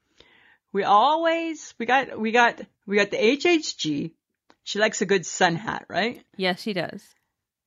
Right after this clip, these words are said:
Speaker 1: You attempted to have a little sun
Speaker 2: No,
Speaker 1: hat, a
Speaker 2: I
Speaker 1: little
Speaker 2: just wanted something to cover my face.
Speaker 1: All
Speaker 2: I
Speaker 1: right,
Speaker 2: knew
Speaker 1: so
Speaker 2: it wasn't great.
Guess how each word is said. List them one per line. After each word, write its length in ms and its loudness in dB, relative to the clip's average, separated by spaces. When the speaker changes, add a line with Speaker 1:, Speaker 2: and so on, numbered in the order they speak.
Speaker 1:
You 360 -2
attempted 580 0
to 60 0
have 200 4
a 40 -2
little 220 0
sun 300 0
Speaker 2:
No, 60 0
Speaker 1:
hat, 200 6
a 80 4
Speaker 2:
I 80 6
Speaker 1:
little 140 4
Speaker 2:
just 120 2
wanted 300 2
something 280 -2
to 60 -6
cover 260 0
my 180 -2
face. 300 -2
Speaker 1:
All 60 -4
Speaker 2:
I 40 0
Speaker 1:
right, 160 2
Speaker 2:
knew 80 2
Speaker 1:
so 80 6
Speaker 2:
it 100 2
wasn't 320 2
great. 340 -2